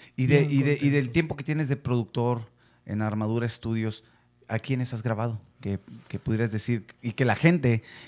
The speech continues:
Speaker 1: pudiera decir, "Bueno, ah, y ya identifico".
Speaker 2: Bueno, de en Armadura he grabado mucha gente, pero he hecho más producción. O sea, la música, y luego ya llevármela al,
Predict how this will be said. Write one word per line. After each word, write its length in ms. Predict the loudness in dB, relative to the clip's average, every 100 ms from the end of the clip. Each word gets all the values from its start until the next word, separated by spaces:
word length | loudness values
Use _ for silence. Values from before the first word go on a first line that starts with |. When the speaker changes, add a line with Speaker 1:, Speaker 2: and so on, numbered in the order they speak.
| -20 -8
Speaker 1:
pudiera 180 | -4 -4
decir, 180 | -4 -4
"Bueno, 260 | -4 -4 -6
ah, 240 | -6 -4 -6 -14 -6
y 160 | -4
ya 160 | 0 2
identifico". 760 | 2 0 -2 0 0 0 -6 -8 -12
Speaker 2:
Bueno, 520 | -6 2 4 4 0 -10 -20 _ 0
de 180 | 4
en 100 | 6
Armadura 720 | 6 6 6 6 6 2 0 0
he 80 |
grabado 280 | 0 0 -2
mucha 280 | -2 -4 -6
gente, 460 | -2 0 0 -2 -6
pero 420 | 0 2 4 4
he 120 | 4
hecho 260 | 2 -2 -2
más 200 | -2 -4
producción. 640 | 0 0 0 2 2 2 -4 -14 -8
O 60 | 0
sea, 300 | 4 4 2 _ _ _ _ -2
la 120 | 2
música, 760 | 6 6 4 0 -6 -8 -8 -8
y 80 | -4
luego 160 | 0
ya 60 | 2
llevármela 460 | 2 0 -2 -2
al, 120 | -4